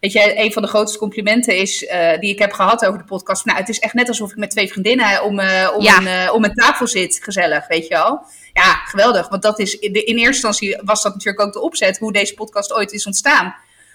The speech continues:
Speaker 1: Dus, nou ja, dat deed me heel goed.
Speaker 2: Ja, ja. Nee, dat, en dat, ja, en dat kan ik me heel goed voorstellen, want ik heb zo, zo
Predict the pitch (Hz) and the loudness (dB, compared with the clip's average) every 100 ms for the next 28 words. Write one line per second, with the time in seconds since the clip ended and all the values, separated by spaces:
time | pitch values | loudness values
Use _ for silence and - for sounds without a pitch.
0 | _ _ _ _ 220 220 - 226 180 202 | _ _ _ _ -2 0 0 2 2 2
1 | 196 202 202 185 190 240 - - _ _ | 0 -2 0 -4 -2 -4 -4 -12 _ _
2 | _ _ 269 208 - _ _ - 180 - | _ _ 2 2 -2 _ _ 2 2 -2
3 | _ _ 214 196 208 240 233 226 233 214 | _ _ -2 -2 0 2 2 0 -2 0
4 | 220 233 240 269 254 262 254 247 254 254 | 2 -2 0 0 2 0 -2 -4 -6 -6
5 | 220 214 - 254 269 233 - - | -8 -6 -8 -4 -2 -2 -6 -4